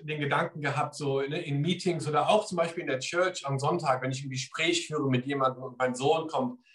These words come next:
ne, Maxim kommt angerannt oder so, ne, dann hab ich die ersten Male irgendwie immer gedacht, so, "Oh krass, ich bin gerade ein schlechter Pastor und muss ihn irgendwie zur Seite schieben, weil er stört gerade", bis ich irgendwann ge-,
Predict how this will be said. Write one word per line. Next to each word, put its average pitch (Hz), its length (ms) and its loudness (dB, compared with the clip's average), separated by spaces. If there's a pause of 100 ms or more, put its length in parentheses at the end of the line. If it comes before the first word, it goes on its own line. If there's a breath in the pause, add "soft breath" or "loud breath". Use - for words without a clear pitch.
(260 soft breath)
ne, 147 140 0
Maxim 147 420 2
kommt 135 220 0
angerannt 139 580 4
oder 120 180 -2
so, 120 240 0
ne, 131 260 -2 (460)
dann 131 120 0
hab 165 100 4
ich 156 100 0
die 117 120 -2
ersten 160 680 0 (240)
Male 160 400 8
irgendwie 151 260 2
immer 165 160 2
gedacht, 151 280 2
so, 147 100 -2
"Oh 147 100 0
krass, 170 300 -4
ich 135 140 -10
bin 151 100 -2
gerade 151 180 6
ein 147 60 4
schlechter 151 320 2
Pastor 165 440 2
und 139 80 4
muss 160 180 2
ihn 165 80 2
irgendwie 147 220 2
zur 151 160 -4
Seite 156 260 2
schieben, 147 400 -6
weil 139 140 4
er 135 80 0
stört 170 360 -2
gerade", 135 280 2
bis 151 180 -4
ich - 140 -8
irgendwann 160 360 0
ge-, 139 220 -6